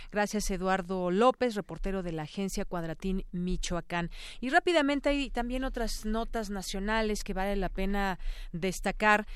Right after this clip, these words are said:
Platicábamos en su momento, hace unos días apenas, con Bernardo Barranco sobre,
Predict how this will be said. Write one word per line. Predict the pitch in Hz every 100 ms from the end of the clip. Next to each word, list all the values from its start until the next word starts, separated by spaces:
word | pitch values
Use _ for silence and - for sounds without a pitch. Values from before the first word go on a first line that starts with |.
| - -
Platicábamos | 202 - 196 220 226 226 -
en | 220 175 185
su | 202
momento, | 180 190 208 -
hace | 214 220
unos | 220 190
días | 233 233 202
apenas, | 196 - 190 185
con | - 175 170 160 151 - - -
Bernardo | 175 185 190 185
Barranco | 185 165 185 185 196
sobre, | - 175 160 160 156